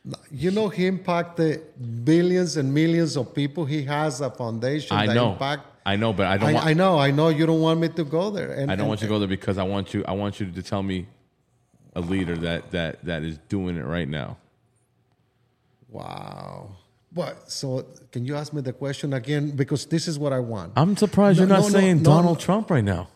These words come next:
Speaker 1: No, hold on.
Speaker 2: How do you
Speaker 1: Because, because it, it, it depends on the quality of the question. It's gonna bring the
Speaker 2: I asked you a
Speaker 1: quality.
Speaker 2: good quality question.
Speaker 1: No, but,
Speaker 2: Who's the
Speaker 1: but,
Speaker 2: best
Speaker 1: but,
Speaker 2: leader you've ever
Speaker 1: but,
Speaker 2: seen?
Speaker 1: but, but strong leader for business
Speaker 2: The
Speaker 1: to
Speaker 2: best.
Speaker 1: culture?
Speaker 2: No, just all in all
Speaker 1: No,
Speaker 2: leader.
Speaker 1: no, because there's different
Speaker 2: Influence-,
Speaker 1: type of leaders.
Speaker 2: influencing,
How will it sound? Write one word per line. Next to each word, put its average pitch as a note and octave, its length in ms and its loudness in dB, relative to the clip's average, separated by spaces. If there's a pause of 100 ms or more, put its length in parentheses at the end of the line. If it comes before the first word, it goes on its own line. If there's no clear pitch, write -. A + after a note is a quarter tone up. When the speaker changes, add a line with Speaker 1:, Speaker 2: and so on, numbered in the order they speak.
(160)
Speaker 1:
No, E3 600 0
hold D3+ 360 -4
on. G#3 280 -4
Speaker 2:
How C#3+ 140 4
do G3+ 80 4
you G#3 40 0
Speaker 1:
Because, F#3+ 220 0
because F3+ 360 0
it, F#3 200 -2
it, E3+ 180 -4
it D#3 300 -6
depends F3+ 420 -4
on F#3 120 -2
the E3 60 -2
quality F3+ 300 -4
of F3 80 -2
the D#3+ 80 -2
question. F#3 320 -6
It's E3 120 -4
gonna D3+ 200 -4
bring D#3+ 160 -4
the C3 60 -2
Speaker 2:
I A2 100 2
asked D#3+ 300 2
you D3+ 80 4
a C3+ 40 2
Speaker 1:
quality. - 60 -4
Speaker 2:
good D#3+ 140 4
quality D#3+ 320 4
question. F3 320 2
Speaker 1:
No, G#3 320 4
but, D3 140 4
Speaker 2:
Who's D3 100 4
the E3+ 60 4
Speaker 1:
but, D#3+ 100 0
Speaker 2:
best D3 200 4
Speaker 1:
but, D#3+ 60 2
Speaker 2:
leader D#3 140 4
you've D3+ 140 6
ever D#3 160 4
Speaker 1:
but, D#3+ 60 -4
Speaker 2:
seen? G3+ 300 -2
Speaker 1:
but, C3+ 220 -4
but - 280 -8
strong F3+ 500 -4
leader A3 400 2
for D#3 220 -2
business G3+ 580 0
Speaker 2:
The G#2 100 2
Speaker 1:
to E3 80 2
Speaker 2:
best. A2 480 2
Speaker 1:
culture? F3+ 420 -2
Speaker 2:
No, A#2+ 220 4
just A2+ 260 -6
all A2 260 0
in A2+ 80 0
all A2+ 380 2
Speaker 1:
No, A2+ 60 4
Speaker 2:
leader. B2 200 4
Speaker 1:
no, G2+ 60 4
because D3 320 0
there's F3+ 300 -4
different - 240 -8
Speaker 2:
Influence-, C#3+ 580 2
Speaker 1:
type F#3+ 60 -4
of G#3 80 -2
leaders. C3 160 0
Speaker 2:
influencing, D3+ 960 -2